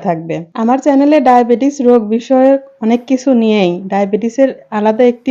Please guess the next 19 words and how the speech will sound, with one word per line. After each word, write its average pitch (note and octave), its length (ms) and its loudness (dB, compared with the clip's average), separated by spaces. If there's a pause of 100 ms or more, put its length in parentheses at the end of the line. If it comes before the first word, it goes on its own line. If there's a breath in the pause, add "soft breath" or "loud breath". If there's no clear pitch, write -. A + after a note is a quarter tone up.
(120)
প্লেলিস্টই A#3 600 0
করা E3 260 0
আছে, E3 180 -12 (560)
যেখানে A3 300 2 (100)
ডায়াবেটিস A3+ 500 2
রোগীর C4 320 0
খাদ্য G#3+ 280 -2 (160)
সহ A3 140 0 (160)
অন্যান্য G#3+ 280 -2 (140)
বিষয় A3 280 0
আপনারা G#3 220 -2 (100)
বিস্তারিত G3+ 380 -2 (140)
জানতে D#3+ 340 -4
পারবেন। D3+ 320 -10 (640)
তাই A3 220 2
যদি B3+ 200 2 (380)
পরিবারে A3+ 440 4
ডায়াবেটিস G#3+ 400 2 (100)
আক্রান্ত A#3 320 -2